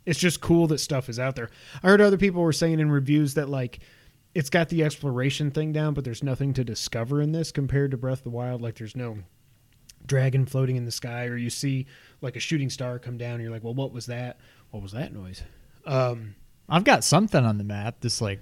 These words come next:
Speaker 2: bird thing or something that I can't remember if I did something or if it just happened, but all of a sudden it was, like, not a cutscene, but, like, it showed it and it went,
Speaker 1: Was it, like, a bolt of
Speaker 2: "It,"
Speaker 1: lightning?
Speaker 2: like, crashed or something
Speaker 1: It's
Speaker 2: fell.
Speaker 1: a side quest that I haven't done.
Speaker 2: Uh, yeah, so, I mean,
Speaker 1: Yeah.
Speaker 2: there are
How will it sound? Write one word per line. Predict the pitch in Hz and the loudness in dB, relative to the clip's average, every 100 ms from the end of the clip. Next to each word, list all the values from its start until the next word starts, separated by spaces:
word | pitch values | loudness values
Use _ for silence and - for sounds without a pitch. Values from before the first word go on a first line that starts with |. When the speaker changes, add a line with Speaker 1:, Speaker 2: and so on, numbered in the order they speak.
| - | -8
Speaker 2:
bird | 117 120 120 135 123 | -2 2 6 6 6
thing | - 120 107 | 2 -2 0
or | 104 | -4
something | - 127 123 113 104 | 0 0 0 -2 -2
that | 107 104 95 _ _ _ - _ _ _ | -2 -4 -6 _ _ _ -20 _ _ _
I | - | 0
can't | - | 4
remember | 294 139 | 4 4
if | 107 | 4
I | 127 185 | 6 8
did | 196 | 6
something | - 214 190 190 | 4 4 4 4
or | |
if | 127 | 4
it | 131 | 4
just | 117 - | 2 2
happened, | 147 143 117 104 | 4 4 2 -2
but | 107 | 2
all | 110 | 4
of | 117 | 6
a | |
sudden | 113 127 | 6 6
it | 113 | 6
was, | 113 | 4
like, | 107 107 - - - | 2 0 -4 -6 -2
not | 117 | -2
a | 104 - | 0 4
cutscene, | 196 - - 101 | 6 4 -2 -2
but, | 104 | -4
like, | 107 - | -4 -4
it | 107 | 0
showed | - 143 | 6 8
it | 127 107 | 8 4
and | 117 | 2
it | |
went, | 113 123 | 2 4
Speaker 1:
Was | 139 | 6
it, | 160 | 6
like, | 156 | 6
a | - | 6
bolt | 285 151 139 | 8 8 8
of | |
Speaker 2:
"It," | 269 | 8
Speaker 1:
lightning? | 269 262 185 | 8 8 10
Speaker 2:
like, | 143 131 - | 8 8 2
crashed | - 139 139 139 143 - 117 | 2 6 8 8 6 4 -2
or | 104 | 0
something | - 156 139 | 6 6 8
Speaker 1:
It's | 160 139 | 6 8
Speaker 2:
fell. | 139 135 | 10 12
Speaker 1:
a | |
side | 156 151 | 10 8
quest | 131 143 127 | 6 4 2
that | 139 | 0
I | |
haven't | 127 131 120 | 0 0 -2
done. | 120 | 8
Speaker 2:
Uh, | 170 | 12
yeah, | 160 156 113 | 12 12 10
so, | 104 147 | 6 8
I | 135 | 10
mean, | 143 135 | 10 8
Speaker 1:
Yeah. | |
Speaker 2:
there | 180 190 | 10 10
are | 214 165 | 10 8